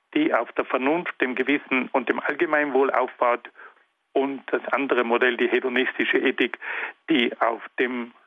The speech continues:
Lustprinzip und auf dem Nützlichkeitsprinzip aufbaut. Liebe Hörerinnen und Hörer, ich sehe, dass die Zeit schon wieder einmal abgelaufen ist. Ich bedanke mich sehr, sehr herzlich bei Ihnen für Ihre freundliche Aufmerksamkeit.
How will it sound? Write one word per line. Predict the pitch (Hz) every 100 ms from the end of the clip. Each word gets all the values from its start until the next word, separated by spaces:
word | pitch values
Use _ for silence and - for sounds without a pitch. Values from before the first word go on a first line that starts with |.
| -
Lustprinzip | 135 170 - _ _ _ 135 127 - - 120 -
und | 135 117
auf | 104 -
dem | 143 127 110
Nützlichkeitsprinzip | 120 - - 113 - 107 107 _ 135 117 - 120 - -
aufbaut. | 95 - - - - - - _ _ _ - - - - -
Liebe | 285 185 175
Hörerinnen | 180 196 185 180 170 165
und | 143
Hörer, | 147 147 139
ich | 127 - -
sehe, | 135 135
dass | 143 - -
die | 139 -
Zeit | 131 135 -
schon | 139 127
wieder | 127 120
einmal | 117 120
abgelaufen | 143 - 143 123 123 139
ist. | 135 - - _ - - - - _ -
Ich | 135 131 -
bedanke | 135 151 202 196 170
mich | 151 135 -
sehr, | 170 185
sehr | 170
herzlich | 143 180 147 135
bei | 147 151
Ihnen | 160 156 143
für | - 139
Ihre | 143 135 127 127
freundliche | - 131 143 131 - 123 160
Aufmerksamkeit. | - 156 135 135 127 135 143 143